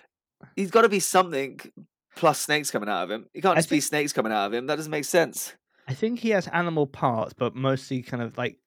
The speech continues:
Speaker 2: like a human torso, like, snakes coming out. I
Speaker 1: Oh,
Speaker 2: don't
Speaker 1: it's
Speaker 2: know.
Speaker 1: like Me-, like Medusa vibes.
Speaker 2: Yeah, but, like,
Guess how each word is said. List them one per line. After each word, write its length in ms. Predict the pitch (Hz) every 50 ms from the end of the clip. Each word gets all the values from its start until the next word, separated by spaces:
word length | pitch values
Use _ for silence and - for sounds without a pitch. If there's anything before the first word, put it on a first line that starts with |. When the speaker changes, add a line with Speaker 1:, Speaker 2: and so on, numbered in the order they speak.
| _
Speaker 2:
like 140 | - - -
a 160 | 139 131 - - _ _
human 360 | - 180 233 233 208 180 156
torso, 680 | - - 147 143 135 135 - - 139 131 131 127 123 - - - - - - _ _ _ -
like, 220 | 127 123 104 - _ _ _ _ -
snakes 420 | - - - 143 127 127 123 -
coming 260 | - - 113 107 101
out. 160 | 95 92 87 - _ - _ _ _ - -
I 20 |
Speaker 1:
Oh, 40 | 143
Speaker 2:
don't 40 | 139 131
Speaker 1:
it's 60 | 117
Speaker 2:
know. 140 | 110 90 98
Speaker 1:
like 20 | 113 - _ _
Me-, 100 | - 110
like 140 | 113 120 98
Medusa 420 | 104 101 98 123 147 151 - - 92
vibes. 480 | - 82 80 85 - - - - - _ _ _ _ -
Speaker 2:
Yeah, 400 | 415 453 403 - 113 104 117 - - -
but, 140 | - 156 -
like, 300 | 165 147 139 127 -